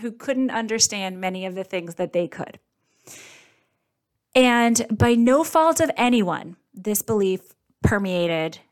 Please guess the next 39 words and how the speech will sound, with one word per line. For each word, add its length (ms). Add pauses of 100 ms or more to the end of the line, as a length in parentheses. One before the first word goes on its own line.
(160)
a 100
lot 320
of 80
households. 560 (1600)
This 300
idea 720 (180)
of 140
women 320
not 220
being 180
able 220
to 60
be 120
trusted, 680 (500)
therefore, 720
I 140
think, 420 (200)
trickles 520
into 300
so 440
many 380
other 340
areas 380
of 80
our 140
lives. 260
Because 320
remember, 360
how 180
we 80
think 180
about 220
money 360
is 120
how 160
we 80
think 180
about 240
everything. 460